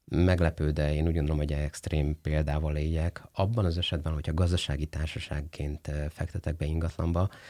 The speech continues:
akár megoldható, hogy ugyanabból a pénzből százharminc-három százalékkal vagy százharminc százalékkal nagyobb ingatlant vásároljunk. Tehát, hogy az, ne, itt nem négy-öt százalékról. Most vegyük azt, hogy van egy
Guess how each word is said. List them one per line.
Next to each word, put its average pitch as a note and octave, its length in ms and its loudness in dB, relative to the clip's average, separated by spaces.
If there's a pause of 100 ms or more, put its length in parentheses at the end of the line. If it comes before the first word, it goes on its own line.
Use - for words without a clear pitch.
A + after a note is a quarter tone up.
(160)
akár E2+ 280 2
megoldható, E2 500 0
hogy D#2+ 120 0
ugyanabból D2 420 0
a D2 40 0
pénzből D2+ 600 -2 (440)
százharminc-három D2+ 920 0
százalékkal D2 680 -2
vagy D2+ 100 0
százharminc D#2+ 480 2
százalékkal D#2 420 0
nagyobb E2 400 2
ingatlant D#2 480 -2
vásároljunk. E2 680 -6 (100)
Tehát, E2 240 -4
hogy E2+ 140 2
az, F#2 140 2 (300)
ne, G#2+ 280 2
itt G#2 120 0
nem A#2+ 260 6
négy-öt E2+ 400 4
százalékról. D2 840 0
Most F2 180 0
vegyük F#2 280 2
azt, F2+ 180 2
hogy D#2+ 180 2
van E2 160 6
egy C#2+ 280 2